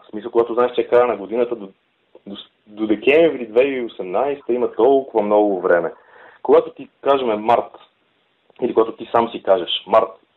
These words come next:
две хиляди и осемнайсета, „Аз трябва да съм приключил с това“, ти нямаш време. Знаеш, че трябва да започнеш и трябва да действаш. А, другото нещо е, че аз го казах вече, но пак го казвам, на време ще направим, на,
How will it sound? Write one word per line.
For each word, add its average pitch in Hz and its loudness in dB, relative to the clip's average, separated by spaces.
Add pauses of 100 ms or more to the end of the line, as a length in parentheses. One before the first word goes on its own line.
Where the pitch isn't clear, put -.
(160)
две 107 -2
хиляди 101 0
и 92 -6
осемнайсета, 90 -6 (640)
„Аз - -2
трябва 123 4
да - -10
съм 104 -16
приключил - -14
с 90 -18
това“, - 0
ти 156 -6
нямаш 147 0
време. 120 2 (460)
Знаеш, 120 0
че - -20
трябва 123 4
да 104 -2
започнеш 101 -4
и 107 -10
трябва 107 4
да 110 -6
действаш. 117 0 (1040)
А, 110 6 (480)
другото 147 0
нещо 143 0
е, 131 -10
че - -14 (160)
аз 123 2
го 113 -4
казах 127 2
вече, 127 0
но 107 -10
пак 117 0
го 120 -6
казвам, 113 2 (160)
на 110 -4
време 127 2
ще 127 -8
направим, 123 0 (400)
на, 120 0